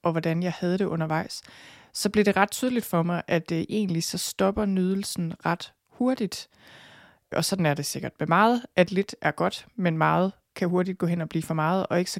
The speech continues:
nydelsesfuldt. Og det var bare meget interessant. Så det, jeg i hvert fald lærte af den oplevelse, det var også det der med at være nærværende, når jeg spiser. Og det synes jeg faktisk tit, jeg er, når jeg spiser ting, jeg nyder.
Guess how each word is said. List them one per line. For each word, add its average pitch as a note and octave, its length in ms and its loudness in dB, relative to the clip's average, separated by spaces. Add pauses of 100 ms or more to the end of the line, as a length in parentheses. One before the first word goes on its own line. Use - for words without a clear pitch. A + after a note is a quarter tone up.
nydelsesfuldt. F#3+ 640 -2
Og G3 140 2
det A#3 80 6
var A#3 80 6
bare A3+ 160 0
meget A3 220 0
interessant. G3 520 -4 (500)
Så - 140 -4
det, A3+ 100 6
jeg A3 120 10
i G#3 40 6
hvert G3+ 160 6
fald G3+ 160 0
lærte F#3+ 200 2
af G3+ 60 -2
den F#3+ 160 -2
oplevelse, F3+ 500 0
det G#3 600 0
var F#3 80 4
også F#3+ 220 0
det G3 160 -4
der F#3+ 120 2
med F#3 400 -2
at E3+ 120 -2
være D#3+ 140 0
nærværende, E3+ 540 0 (280)
når F3 120 -2
jeg E3 140 -2
spiser. - 480 -6 (220)
Og F#3 140 4
det A#3 100 2
synes A#3+ 260 -2
jeg G3+ 100 -2
faktisk F#3+ 400 -2
tit, - 220 -6
jeg - 200 -4
er, G#3+ 160 2 (140)
når F3 140 -2
jeg D#3+ 160 -2
spiser - 380 -8
ting, - 300 -6
jeg F3 140 -2
nyder. F#3+ 340 0